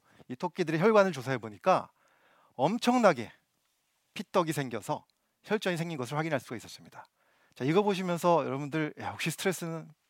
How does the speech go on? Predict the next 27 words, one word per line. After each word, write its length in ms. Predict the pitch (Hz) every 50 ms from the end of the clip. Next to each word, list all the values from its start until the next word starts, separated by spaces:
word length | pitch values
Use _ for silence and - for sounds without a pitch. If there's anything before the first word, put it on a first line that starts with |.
| _ _ _ _ _ _ _ _ _ _ _ _
받으면 320 | - 147 151 175 190 165 151
안 180 | 131 123 135
돼. 80 | 123 113 - - - - -
<laughs> 200 | - - - -
예. 320 | 123 110 123 98 90 87 _ _ _ - - - - - _ _
스트레스는 380 | - - 214 190 - 214 208
만병의 320 | 170 151 165 175 196 196 185
근원이다." 440 | - 170 170 175 165 147 135 120 113
이런 160 | 131 156 170
생각을 200 | 160 180 170 160 143
하실 260 | 165 202 - 285 220
거예요. 240 | - 123 107 101 104
그쵸? 320 | 104 - - 131 202 - _ _ _ _ _ _ _ _ _ -
이 80 | - 147
생각을 600 | 180 208 208 208 196 185 180 214 240 269 302 311 _ _ _ _ _ _ _ _
하게 220 | - 190 185 202
만든 420 | 180 151 131 131 131 160 196 247 247
대표적인 380 | - 135 120 165 151 160 165
학자가 280 | 147 - - 180 160 156
바로 400 | 139 120 117 139 175 226 277 330 _ _ _ _ _ _ _ _ _ _ _ _ -
이분입니다. 560 | 127 127 131 120 107 90 85 - - - _ _ _
한셀리 400 | - 185 180 - 185 185 180 160
박사죠. 600 | 127 104 - - 101 92 - 92 90 110 143 233 _ _ _ _ _ _ _ -
예, 60 | 107
내과 280 | 110 131 139 - 185 170
의사이자 440 | 160 127 151 143 131 107 127 147 165
내분비학자인데요. 840 | 123 123 143 151 143 135 120 - - 113 101 101 143 196 233 185